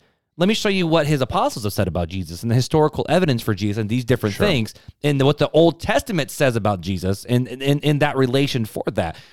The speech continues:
Speaker 1: So J D Greer does this thing where with the Muslim world where he tries to find a point of what he
Speaker 2: Commonality.
Speaker 1: a commonality to it, go after that
Speaker 2: Right.
Speaker 1: commonality because that's, that's the best way they say, honestly, is to get someone to even leave Christianity is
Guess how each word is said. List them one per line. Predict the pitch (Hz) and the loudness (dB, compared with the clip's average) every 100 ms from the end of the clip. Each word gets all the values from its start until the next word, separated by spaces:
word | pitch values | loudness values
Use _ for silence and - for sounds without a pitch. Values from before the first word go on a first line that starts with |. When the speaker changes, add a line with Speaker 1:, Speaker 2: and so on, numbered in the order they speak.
| _ | _
Speaker 1:
So | - 175 | -2 0
J | 143 175 | 2 0
D | 202 | 0
Greer | 156 151 180 | -2 0 0
does | 147 139 | 0 -2
this | 131 | -4
thing | - 131 123 | -4 -4 2
where | 117 113 - | 2 0 -2
with | 135 139 | 0 2
the | 127 | 2
Muslim | 131 220 185 | 2 2 0
world | 117 113 | 2 2
where | 107 | 2
he | 113 190 190 | 0 -2 -2
tries | - 170 160 | 0 0 0
to | 147 | -4
find | 143 135 135 - | -2 -2 -4 -4
a | 113 107 _ _ | -6 -6 _ _
point | - 175 180 | -6 -2 -2
of | 127 | -2
what | 147 - | -2 -4
he | - 156 151 143 - - | -8 -4 -2 -4 -6 -6
Speaker 2:
Commonality. | - 107 101 95 69 139 | -2 2 2 2 2 0
Speaker 1:
a | |
commonality | - 165 143 139 147 123 117 _ _ - | 0 0 0 2 2 2 0 _ _ -8
to | 170 143 | -2 0
it, | - _ _ _ _ 120 | -2 _ _ _ _ -4
go | 107 151 | 2 4
after | 143 139 - | 4 0 0
that | 110 127 104 | 2 2 0
Speaker 2:
Right. | |
Speaker 1:
commonality | - 123 143 101 107 90 82 | -4 -2 0 0 0 -2 -6
because | 101 147 127 | -4 -2 -2
that's, | 113 165 180 | 0 0 0
that's | 196 202 | -2 -2
the | - | 0
best | 147 151 147 | 2 0 2
way | 139 | 2
they | 127 | 2
say, | 120 135 123 117 | 0 2 2 0
honestly, | 143 285 - 117 113 - - | -2 -2 -4 -4 -4 -6 -2
is | 143 | -2
to | - 151 | 2 2
get | 160 - | 0 -2
someone | - 151 143 | 0 2 2
to | 135 | 0
even | 160 139 123 | 0 0 0
leave | 139 151 139 | 0 0 -2
Christianity | - 151 - 107 165 147 107 107 | -4 -4 -2 -2 0 -2 -2 0
is | 110 | -2